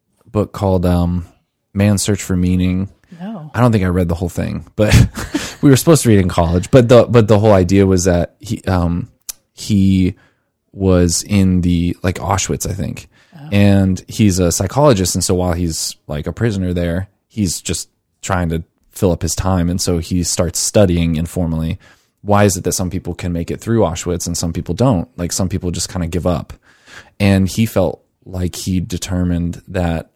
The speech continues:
Speaker 1: when someone had a really strong reason or, like, meaning behind their suffering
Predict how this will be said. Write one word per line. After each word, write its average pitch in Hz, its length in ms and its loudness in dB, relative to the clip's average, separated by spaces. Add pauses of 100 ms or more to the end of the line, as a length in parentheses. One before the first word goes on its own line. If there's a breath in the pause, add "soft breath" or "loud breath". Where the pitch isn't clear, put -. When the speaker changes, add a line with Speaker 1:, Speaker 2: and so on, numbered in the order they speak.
(180)
Speaker 1:
when 90 440 -2
someone 107 320 0
had 90 440 -6 (120)
a 101 100 -2
really 104 220 2
strong 90 480 -2 (840)
reason 95 800 2
or, 98 140 2
like, 87 160 0
meaning 95 600 2
behind 85 380 -2
their 82 80 -2
suffering 82 580 -6